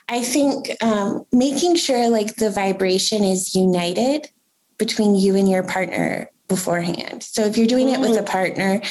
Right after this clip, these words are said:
Speaker 1: making sure the vibration is united before you actually start the act of sex. And that can be just sitting with each other, looking into
Speaker 2: Mm-hmm.
Speaker 1: each other's eyes. I find that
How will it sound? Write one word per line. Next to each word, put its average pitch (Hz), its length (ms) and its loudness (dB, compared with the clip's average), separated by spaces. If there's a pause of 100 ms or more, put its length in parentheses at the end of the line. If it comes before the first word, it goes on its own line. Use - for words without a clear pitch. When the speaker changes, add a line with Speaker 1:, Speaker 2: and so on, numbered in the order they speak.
(340)
Speaker 1:
making 233 400 2
sure 202 260 0
the 196 160 0
vibration 185 680 -2
is 180 220 0
united 175 400 4
before 175 280 -2
you 175 180 2
actually 170 520 -2
start 175 360 -2
the - 140 -6
act - 320 -10
of - 160 -4
sex. - 560 -8 (440)
And 226 200 4
that 233 180 -4
can 277 220 2
be 220 160 2
just 196 340 0
sitting 185 340 4
with 202 200 -2
each 180 240 -2
other, 185 320 0
looking 185 480 2
into 175 260 0
Speaker 2:
Mm-hmm. 185 120 2
Speaker 1:
each 180 140 -6
other's 175 340 -2
eyes. 185 600 -2 (420)
I 240 120 -2
find 277 500 0
that 202 520 -2